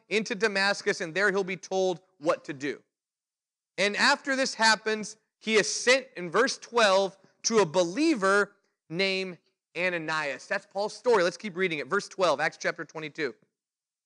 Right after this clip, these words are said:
"And a certain Ananias, a man who was devout by the standard of the law and well spoken of by all the Jews, lived there.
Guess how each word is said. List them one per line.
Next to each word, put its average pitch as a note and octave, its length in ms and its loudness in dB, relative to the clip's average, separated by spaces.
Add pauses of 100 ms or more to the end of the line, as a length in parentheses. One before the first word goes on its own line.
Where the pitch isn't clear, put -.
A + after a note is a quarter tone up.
(260)
"And A3+ 140 4
a G#3+ 40 4
certain C#4 460 0
Ananias, G#3+ 600 0 (160)
a G#3 80 4
man A#3 340 2
who A#3+ 120 -2
was F#3+ 140 2
devout F#3+ 460 2
by G#3+ 100 2
the F#3+ 100 -4
standard A3+ 340 -4
of G3+ 60 -12
the F#3 60 -4
law F3+ 380 2 (160)
and G#3+ 140 2
well A#3+ 140 6
spoken B3+ 440 0
of A3 80 -2
by G#3 120 2
all C4+ 220 4
the C#4+ 100 -4
Jews, G#3 380 -4
lived A#3 280 0
there. F3+ 300 2